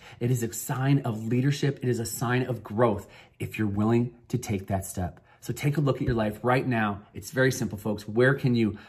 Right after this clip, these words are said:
offer support? Where can you receive support that might help you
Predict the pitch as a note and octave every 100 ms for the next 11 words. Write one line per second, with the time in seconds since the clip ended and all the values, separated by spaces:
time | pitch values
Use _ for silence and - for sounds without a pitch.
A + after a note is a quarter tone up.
0 | - _ B2+ D#3 D3+ D3 D3 - C3 B2+
1 | - - A2 G#2+ B2 C3 - A#2+ A2+ A#2
2 | G#2+ G#2+ - - A#2+ A2+ - F2+ - F#2
3 | - - B2 C3+ D#3 E3 - G2+ F2+